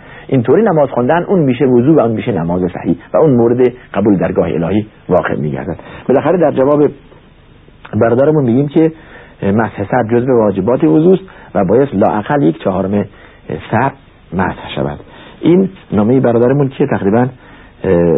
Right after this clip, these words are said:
وقت، اه، برنامه را تق-، بیشتر به خودش اختصاص داد. نامه بعدی برادرمون می‌فرماید،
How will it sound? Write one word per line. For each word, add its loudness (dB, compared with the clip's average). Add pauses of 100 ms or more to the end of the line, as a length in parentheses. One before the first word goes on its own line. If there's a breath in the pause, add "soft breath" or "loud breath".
وقت، -4
اه، -2
برنامه 0
را 2
تق-، -6
بیشتر -2
به -2
خودش -2 (100)
اختصاص -4
داد. -4 (1300 loud breath)
نامه 2
بعدی 2
برادرمون 2
می‌فرماید، 0